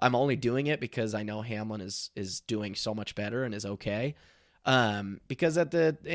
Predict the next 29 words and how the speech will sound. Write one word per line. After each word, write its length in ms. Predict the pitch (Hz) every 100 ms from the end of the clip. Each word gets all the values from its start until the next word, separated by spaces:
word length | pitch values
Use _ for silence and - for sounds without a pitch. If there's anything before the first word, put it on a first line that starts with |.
| 160 -
at 160 | 151
the 80 | 151
end 160 | 147 139
of 40 |
the 60 | 127
day, 240 | 120 113
like, 280 | 104 101 -
it 100 | -
doesn't 220 | - 107 -
matter. 340 | 76 76 92 _
It's 100 | -
fantasy 320 | 143 123 107
football. 500 | 104 98 - 87 85 _ -
Like, 160 | 98 - _ _ _ _ _ _ _ -
I 80 |
mean, 100 | 107
our 80 | 107
pot 320 | 107 131 120
was 160 | 98 101
relatively 440 | 110 107 - 98
big, 420 | 101 117 113 101 -
but 140 | 98 -
at 140 | 107
the 80 | 107
end 140 | 107
of 40 | 104
the 60 |
day, 240 | 101 107 104
like, 400 | 87 95 -